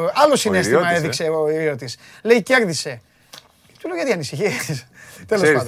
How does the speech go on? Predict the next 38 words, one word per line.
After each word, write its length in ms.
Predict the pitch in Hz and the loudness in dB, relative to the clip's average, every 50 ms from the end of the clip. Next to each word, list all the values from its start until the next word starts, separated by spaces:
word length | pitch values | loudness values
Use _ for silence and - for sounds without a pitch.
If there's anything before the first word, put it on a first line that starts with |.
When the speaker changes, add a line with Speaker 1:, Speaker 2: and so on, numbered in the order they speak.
| 147 | 0
Speaker 2:
τι, 60 | 143 | 2
Speaker 1:
Λοιπόν, 140 | 123 107 120 123 | 4 4 4 4
Speaker 2:
μπερδευτήκανε 440 | 123 113 117 117 - 151 160 160 139 123 123 | 4 4 2 2 2 4 4 4 4 4 2
Speaker 1:
πάμε. 140 | 127 147 - _ - - _ _ _ | -2 -6 -8 _ -20 -20 _ _ _
Speaker 2:
κάποιοι, 420 | - 107 101 - - 110 113 - - - - - - | 0 0 0 0 -4 -10 -10 -10 -12 -18 -18 -18 -12
ε, 40 | - | -8
Speaker 1:
Ναι. 120 | 107 104 | -8 -6
Speaker 2:
με 160 | 92 95 98 95 | -6 -8 -10 -8
την 180 | 98 107 104 | -8 -8 -8
ήττα 160 | 107 113 110 | -6 -4 -4
από 80 | 127 120 | -4 -4
τον 120 | - 113 | -4 -6
Απόλλωνα, 320 | 101 90 92 104 107 117 117 | -8 -6 -6 -6 -6 -6 -8
δεν 160 | 104 110 120 | -8 -10 -8
θα 80 | 120 143 | -8 -10
ανέβει 160 | 131 131 135 | -10 -10 -10
ο 20 | 151 | -10
Ολυμπιακός, 500 | 135 120 110 101 92 92 127 127 - - | -8 -6 -6 -6 -6 -6 -8 -10 -8 -4
αλλά 120 | 92 104 | -2 -2
Speaker 1:
Μμ, 40 | 113 | -2
Speaker 2:
είχε 140 | 123 123 113 | -2 -6 -8
φροντίσει 300 | 110 123 113 - 127 131 | -8 -8 -6 -6 -8 -8
ο 20 | |
Speaker 1:
μμ, 40 | 135 | -8
μμ. 40 | 127 | -6
Speaker 2:
Ολυμπιακός, 480 | 120 110 92 90 85 87 90 92 - _ _ | -4 -4 -4 -4 -6 -10 -14 -16 -16 _ _
που 60 | - | -12
είχε 120 | 117 123 | -10 -10
δύο 180 | 135 123 143 143 | -8 -8 -8 -8
μηδέν 300 | 135 123 117 143 131 127 | -8 -6 -6 -6 -6 -4
όλους. 160 | 131 123 98 165 | -6 -6 -6 -6
Speaker 1:
Ναι, 180 | 170 165 139 131 | -6 -6 -6 -8
όλους. 200 | 135 123 110 101 | -10 -12 -14 -4
Speaker 2:
Τώρα 180 | - 139 147 151 | -2 0 2 2
έχει 100 | 151 135 | 0 0
το 120 | - 160 | -4 -4
Μαρούσι 460 | 139 123 110 104 117 117 - - 131 | -2 -2 -2 -2 -2 -6 -8 -12 -14
που 220 | 120 117 120 107 | -14 -12 -14 -14